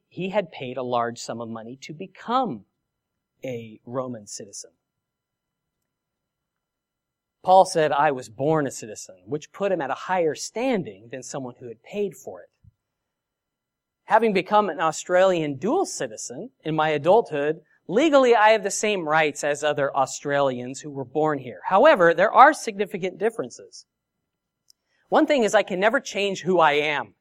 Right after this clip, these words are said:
that is, where I'm from. No matter how long I'm in Australia, I was never born in Australia, and I was not born to Australian parents, and some, that's something I can never change. Some people may,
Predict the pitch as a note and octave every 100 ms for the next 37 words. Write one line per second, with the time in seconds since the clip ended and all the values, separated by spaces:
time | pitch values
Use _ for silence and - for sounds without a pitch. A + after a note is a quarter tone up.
0 | _ - D#3+ D#3+ D3+ - D3 F3 D#3 C3+
1 | B2+ - E3 - _ _ _ _ _ _
2 | _ _ _ _ _ _ _ D3+ F3+ F#3
3 | G3 C4 C4 A#3+ G#3 A#3+ A3+ G#3 F3+ E3+
4 | D3+ C#3+ D#3 E3+ E3+ G3+ G#3+ C#3+ D#3 D3+
5 | A2+ F#2+ - G2 F#2 - - D3+ D3+ D3+
6 | F3 D#3 D3+ D3+ D3 C#3 - C3 B2+ A#2+
7 | D3 C3+ - C3+ - F#3+ F#3+ _ F3 -
8 | F3 D#3+ C#3+ - C3+ A#2 A#2+ A3 G3 -
9 | - _ _ _ _ _ _ _ _ _
10 | _ _ - C#3 A2+ B2 C3+ C3+ - A2